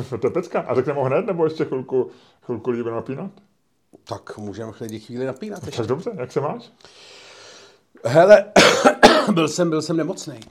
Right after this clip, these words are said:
Speaker 1: No, já
Speaker 2: Zkrátila mě nemoc.
Speaker 1: já to vím, eh, protože jsi
Speaker 2: Je,
Speaker 1: chrchlal už
Speaker 2: já,
Speaker 1: při
Speaker 2: já
Speaker 1: minulém
Speaker 2: bych o tom
Speaker 1: podcastu.
Speaker 2: chtěl mluvit s tebou.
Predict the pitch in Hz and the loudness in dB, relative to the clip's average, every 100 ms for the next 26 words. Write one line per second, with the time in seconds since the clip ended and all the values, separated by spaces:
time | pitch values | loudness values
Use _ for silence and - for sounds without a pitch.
0 | _ _ _ - - 110 113 107 107 98 | _ _ _ -20 -12 -8 -2 0 0 -2
1 | 95 92 95 98 95 95 127 131 131 143 | -4 -6 -6 -4 -4 -6 -6 -6 -8 -10
2 | - 87 98 92 98 104 117 156 - - | -12 -6 -6 -4 -2 -2 -4 -8 -14 -14
3 | 101 98 90 95 101 95 101 98 101 101 | -8 -8 -8 -10 -10 -6 -4 -4 -6 -10
4 | - _ - - - 127 117 147 113 - | -20 _ -20 -20 -18 -14 -8 -4 -4 -2
5 | 117 113 127 151 151 147 175 180 190 180 | -2 -2 -2 0 2 2 0 -2 -4 -4
6 | 208 196 180 117 - 98 90 | -4 -4 -6 -8 -12 -16 -16